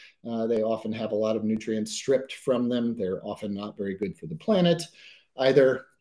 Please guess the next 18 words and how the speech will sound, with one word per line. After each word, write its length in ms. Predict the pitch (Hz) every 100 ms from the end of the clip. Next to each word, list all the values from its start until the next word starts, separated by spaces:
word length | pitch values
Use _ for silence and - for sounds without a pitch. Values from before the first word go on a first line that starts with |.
| -
Uh, 200 | 113 95
so 360 | - 170 135 117
even 240 | 175 196
if 200 | 190 160 - -
junk 220 | 123 165
food 280 | 165 185 165
is 140 | 139 127
vegan, 360 | 151 143 135
doesn't 380 | 127 135 143 117
necessarily 480 | 135 131 135 123 120
mean 400 | 110 131 127 123
it's 240 | 123 110
a 100 | 113
great 380 | 110 117 113 -
thing. 240 | 110 92 - - - -
So 180 | - 143
building 520 | 131 147 160 175 160
habits 800 | 139 151 135 120 104 - - -